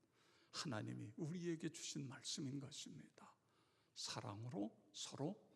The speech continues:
종 노릇하라. 그렇게 살아가시기 바랍니다.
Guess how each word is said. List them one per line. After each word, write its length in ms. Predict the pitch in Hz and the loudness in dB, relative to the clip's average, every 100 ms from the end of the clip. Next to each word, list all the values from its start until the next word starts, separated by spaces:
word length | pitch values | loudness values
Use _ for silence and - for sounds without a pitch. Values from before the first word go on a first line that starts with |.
| - | -6
종 360 | - 117 110 | -2 -2 0
노릇하라. 640 | 120 160 170 - - - - _ _ _ - _ - | -2 -2 -6 -8 -10 -12 -16 _ _ _ -20 _ -8
그렇게 260 | 156 117 | -2 0
살아가시기 640 | 104 - 131 113 - - | 0 2 4 6 4 2
바랍니다. 720 | 135 107 120 139 127 127 180 | 4 6 8 8 8 8 6